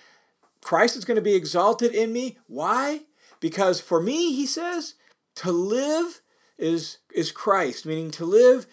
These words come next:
is to live for Christ and with Christ and to honor Christ and to promote Christ and to serve Christ. So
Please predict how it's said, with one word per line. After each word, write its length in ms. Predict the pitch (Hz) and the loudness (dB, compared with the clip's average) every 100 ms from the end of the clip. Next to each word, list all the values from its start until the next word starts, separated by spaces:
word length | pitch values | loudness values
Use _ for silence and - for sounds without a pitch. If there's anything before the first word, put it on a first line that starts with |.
| _ | _
is 160 | - 143 | -8 -6
to 140 | - | -6
live 280 | 147 156 156 | -2 0 -2
for 260 | - 202 208 | -2 -2 -2
Christ 560 | - 165 139 139 - - | -2 -2 -2 -4 -10 -12
and 220 | 139 135 | -10 -2
with 240 | 160 220 220 | 4 4 2
Christ 480 | - 147 131 127 | -4 -2 -2 -4
and 140 | - 135 | -10 -10
to 120 | 151 - | -10 -2
honor 320 | 196 208 196 | 2 2 -2
Christ 380 | - 156 135 120 | -4 -4 -4 -8
and 100 | 113 | -16
to 60 | |
promote 500 | - 147 147 190 208 | -10 -8 -4 -2 -4
Christ 380 | - 143 127 - | -4 -4 -4 -6
and 80 | 120 | -12
to 80 | 120 | -8
serve 320 | - 208 165 | -4 -4 -2
Christ. 320 | 165 113 - | -2 -2 -2
So 180 | 151 | -4